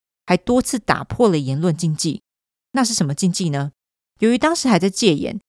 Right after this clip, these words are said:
所以其实是不能公开讨论、质疑或是批评政治议题的。但是这些人问了没人敢问的问题，不断地提起反攻大陆的实质可能性，以及国家政策是否应该转向台湾本土发展，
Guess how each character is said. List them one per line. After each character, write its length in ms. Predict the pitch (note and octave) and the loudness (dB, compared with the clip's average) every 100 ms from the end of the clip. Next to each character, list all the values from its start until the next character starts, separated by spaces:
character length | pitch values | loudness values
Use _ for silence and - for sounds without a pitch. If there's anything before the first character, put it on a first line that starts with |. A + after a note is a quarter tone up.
| _ - | _ 2
所 100 | G#3 | 2
以 40 | |
其 220 | - G#3 | 4 0
实 120 | G3+ | 2
是 100 | G#3+ | 0
不 120 | C4+ A3 | 2 4
能 140 | F#3 | 4
公 180 | G#3+ G#3 | 2 2
开 160 | A#3 | 2
讨 260 | A3+ - C3 | 0 -2 -2
论、 240 | D#3 F#3+ | 2 2
质 240 | D3 E3+ D#3+ | 2 2 4
疑 140 | E3+ | 2
或 180 | F#3+ B3 | 4 4
是 120 | A3 | 2
批 280 | - - G#3+ | -2 -2 -2
评 300 | - D#3 D3 | 0 -2 2
政 160 | A#3+ G3+ | 4 4
治 140 | G3 | 2
议 140 | F#3+ | -2
题 200 | E3 - | -2 -6
的。 180 | - - - _ _ | -6 -6 -8 _ _
但 120 | - D4+ | 0 2
是 140 | D#4+ | 2
这 160 | D4+ C#4+ | 2 2
些 140 | C#4+ | 4
人 180 | A3 F3+ | 4 4
问 160 | B3+ | 6
了 80 | G3+ | 6
没 140 | D#3+ D#3 | 4 2
人 180 | E3+ F#3 | 2 0
敢 200 | - E3+ | 0 2
问 120 | F#3+ | 2
的 80 | D3 | 2
问 200 | D#3+ C3 | -2 -4
题， 280 | - F#2 - _ _ | -8 -12 -12 _ _
不 120 | - A#3 | -4 2
断 180 | D#4+ | 4
地 80 | A3+ | 4
提 260 | G3 - F#3 | 0 -2 -2
起 140 | G#3+ | 0
反 180 | G#3 D#3 | 0 0
攻 200 | G#3 A3+ | 0 0
大 180 | B3 A3 | 2 2
陆 140 | G#3 | 2
的 80 | F3 | 2
实 200 | - E3+ | 0 -2
质 140 | E3+ | -2
可 140 | F#3 D#3+ | -2 -2
能 140 | C#3 | -4
性， 240 | C3+ F3 - _ - | -4 -6 -6 _ -4
以 80 | F3+ | -2
及 140 | - | 0
国 180 | E3 F3+ | 0 2
家 140 | G#3 | 2
政 240 | G#3+ A3 E3+ | 2 2 0
策 280 | - F#3+ - _ - | 0 0 -2 _ -4
是 160 | - A#3+ | 0 2
否 140 | F3+ | 0
应 120 | - | 0
该 100 | G#3 | 2
转 220 | A3 E3+ C3+ | 2 0 -2
向 180 | G3+ | -2
台 160 | F#3 D3 | 0 -2
湾 160 | D#3+ F3+ | 0 0
本 160 | D#3+ | 0
土 140 | E3+ - | -2 -4
发 200 | D3 C#3 | -4 -2
展， 200 | - | -4